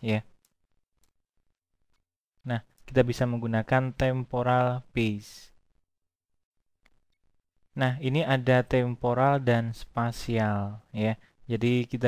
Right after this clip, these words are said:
bisa menambahkan gelombang secara temporal dan secara spasial.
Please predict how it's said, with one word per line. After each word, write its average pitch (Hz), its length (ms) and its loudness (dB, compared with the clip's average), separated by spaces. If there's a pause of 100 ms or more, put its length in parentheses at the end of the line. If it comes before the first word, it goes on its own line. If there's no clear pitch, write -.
bisa 117 160 0
menambahkan 113 480 0
gelombang 113 480 2
secara 110 400 -2
temporal 113 800 -2 (400)
dan 123 240 2
secara 117 640 0
spasial. 110 960 -2